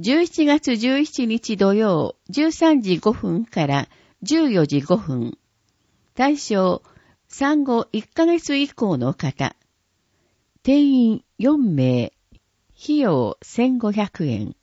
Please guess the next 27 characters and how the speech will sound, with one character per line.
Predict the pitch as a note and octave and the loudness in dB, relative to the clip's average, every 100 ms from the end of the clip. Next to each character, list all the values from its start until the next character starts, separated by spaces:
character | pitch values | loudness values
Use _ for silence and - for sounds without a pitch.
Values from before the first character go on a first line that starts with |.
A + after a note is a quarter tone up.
| _ _ _ _ _ _ _ _ _ _ _ _ _ _ _ _ _ | _ _ _ _ _ _ _ _ _ _ _ _ _ _ _ _ _
年 | C4 D#4+ B3 | -2 0 0
賀 | D#3+ D#3+ - - - | -2 -4 -4 -12 -6
フ | |
ァ | G#3+ | -4
ミ | A#3+ D#4 | 0 0
リ | D#4 D4 | 0 -2
ー | |
フ | A#3 B3 | -2 -4
ォ | |
ト | - C#3+ - | -2 -4 -4
撮 | - F#3+ - | -6 -6 -2
影 | B3 A3+ D#3+ | 0 0 -2
会。 | - B2 A#2+ - _ _ _ _ _ _ _ | -4 -6 -6 -8 _ _ _ _ _ _ _
要 | F3 C4 C4+ | -2 0 0
予 | D#3 B2 | 0 -2
約。 | B2+ C3+ - A#2 - _ _ _ _ _ _ _ _ | -2 -6 -8 -10 -10 _ _ _ _ _ _ _ _
日 | B3 D4 B3+ | -4 -2 -4
時、 | F#3 D#3 D3 _ _ _ E3+ | -2 0 -2 _ _ _ -8
十 | G3 D4 | -2 0
一 | F#4 - C#4+ | 0 -2 -2
月 | C#4+ C#4+ | -2 0
二 | C4+ D#4 | -2 0
十 | C#4 G3+ E3 | 0 0 0
五 | F#3 G3+ | 0 0
日 | F#3+ - D3+ | -2 -2 0
土 | E3 E3 | 4 4
曜、 | F#3 D#3+ C3 | 2 0 -2